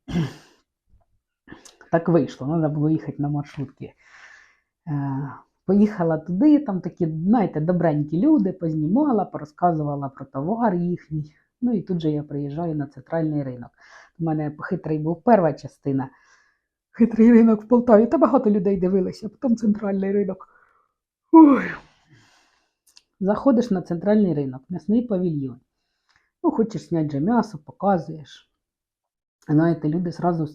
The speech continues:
е, ну, це на центральному, зустрічають тебе в штики.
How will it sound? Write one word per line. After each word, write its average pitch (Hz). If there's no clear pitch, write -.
е, 147
ну, 147
це 185
на 180
центральному, 143
зустрічають 180
тебе 165
в 165
штики. -